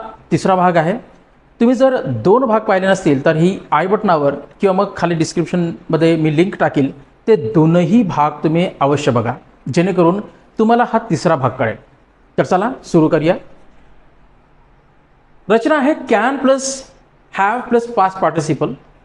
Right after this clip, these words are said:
वर्तमान काळात एखादी गोष्ट घडल्याची शक्यता दाखवण्यासाठी आपण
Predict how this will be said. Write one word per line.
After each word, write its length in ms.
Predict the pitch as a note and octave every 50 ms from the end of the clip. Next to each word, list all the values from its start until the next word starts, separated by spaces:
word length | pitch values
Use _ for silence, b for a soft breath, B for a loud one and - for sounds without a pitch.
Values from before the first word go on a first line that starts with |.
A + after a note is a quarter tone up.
| _ _ _ _ _ _ _ _ _ _ _ _ _ _ _ _ _ _ _ _ _ _ _ _ _ _ _ _ _ _ _ _ _ _ _ -
वर्तमान 400 | F#3+ F#3+ - - D4 C#4 D4+ D4
काळात 260 | - C4+ C4 C#4 D4+ D4+ - - -
एखादी 380 | G#3 G3 G3+ A#3 A#3 A3+ C#4+ B3+
गोष्ट 360 | F#3+ G#3+ G#3+ G#3+ - - B3+
घडल्याची 580 | B3 A3 E3+ D3+ E3+ F3+ F3+ G3+ G3+ G3+ A3
शक्यता 420 | G#3+ - G#3 F#3+ - A#3+ A#3+ A#3+ A3
दाखवण्यासाठी 600 | F#3+ E3+ - F3+ E3+ E3+ - F3+ D#3 - D3+ E3
आपण 360 | - D#3+ D3 C#3+ F3 E3